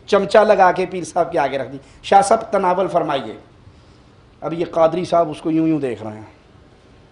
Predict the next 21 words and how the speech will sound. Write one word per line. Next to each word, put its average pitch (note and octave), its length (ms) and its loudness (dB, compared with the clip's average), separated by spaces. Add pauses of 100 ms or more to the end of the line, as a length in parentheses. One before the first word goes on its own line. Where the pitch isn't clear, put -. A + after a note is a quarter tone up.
(120)
मैंने D#3 140 -6
कहा, E3+ 100 -4
"कुर्बान F#3+ 460 0
जाऊं A#3+ 220 4
शाह A3+ 220 6
साहब, A#3+ 260 4
खाते A3+ 360 6
क्यों B3+ 200 0
नहीं?" C4 220 2 (1500)
कहता, C#3 220 -4
"बेवकूफ़ C#3 800 -4
औरत, A2+ 360 -6 (460)
कितने G#3 420 -4 (640)
अरसे F#3+ 440 -4
के F3+ 160 -6
बाद E3 480 2 (180)
मैं D#3+ 120 -4
तेरे D#3 220 -4
पास D3 340 -4
आया C#3 220 -2
हूँ, C3+ 200 -6